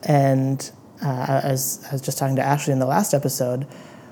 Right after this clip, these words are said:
now that we have a president who refuses to say that racism is bad, the people who are racist feel like it's okay to be racist. And, and so we're seeing a lot of that. Um, and, and you live in Southern Oregon. So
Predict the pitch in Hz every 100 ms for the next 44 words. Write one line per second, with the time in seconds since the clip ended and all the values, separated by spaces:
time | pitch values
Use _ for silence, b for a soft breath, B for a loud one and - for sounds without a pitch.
0 | B - 165 165 165 156 147 135 - 175
1 | 165 143 135 143 143 135 - 165 147 143
2 | 139 151 139 131 131 139 151 147 143 131
3 | 123 - 175 180 135 123 143 B B -
4 | 151 175 170 160 156 139 131 208 247 151
5 | 147 - 165 147 147 190 165 156 - 165
6 | 156 151 156 240 269 - 135 - 151 151
7 | 147 147 147 160 151 151 185 175 156 147
8 | 143 139 135 - B B B B - -
9 | 139 123 131 - 156 156 160 - 151 170
10 | 262 247 180 - 156 139 143 214 202 151
11 | 135 147 - - - - - - - -
12 | - - - - - - - - - -
13 | - - - 160 151 143